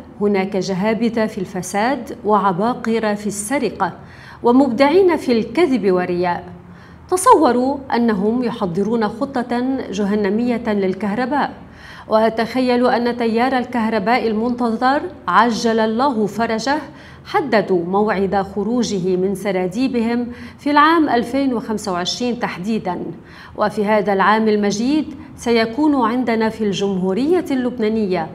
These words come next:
التي تأسست في العام ألف وتسعمية وعشرين، سيكون عندنا كهرباء أربعة وعشرين على أربعة وعشرين. البعض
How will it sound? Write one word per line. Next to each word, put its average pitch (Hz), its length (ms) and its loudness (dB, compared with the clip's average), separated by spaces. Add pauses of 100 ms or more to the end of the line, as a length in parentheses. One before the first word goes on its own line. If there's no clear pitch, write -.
(260)
التي 226 380 0
تأسست 208 680 -4
في 214 100 -6
العام 202 340 0
ألف 339 240 -2
وتسعمية 302 560 -2
وعشرين، 294 580 -2 (340)
سيكون 214 840 -2
عندنا 196 500 -2
كهرباء 185 800 -4 (360)
أربعة 349 300 2
وعشرين 269 560 -4
على 190 280 -6
أربعة 185 220 -4
وعشرين. 165 480 -10 (1000)
البعض 339 600 6